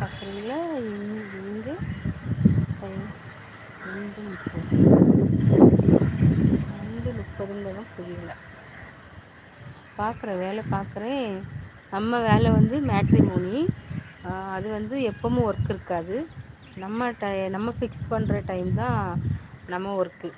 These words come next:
அதை கணக்கு பண்ணி YouTube-ஐயும் பார்த்துக்கணும், வீட்டையும் பார்த்துக்கணும், நம்ம, ஆ, மேட்ரிமோனியும் பார்த்துக்கணும்.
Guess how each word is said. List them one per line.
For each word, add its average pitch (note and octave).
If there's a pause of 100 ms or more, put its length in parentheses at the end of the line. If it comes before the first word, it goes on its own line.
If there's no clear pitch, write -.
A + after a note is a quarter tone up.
(280)
அதை F#3+
கணக்கு G3
பண்ணி A#3+
YouTube-ஐயும் G3+
பார்த்துக்கணும், G#3+
வீட்டையும் G#3+
பார்த்துக்கணும், G3
நம்ம, G3+ (920)
ஆ, F3 (760)
மேட்ரிமோனியும் G#3+
பார்த்துக்கணும். G#3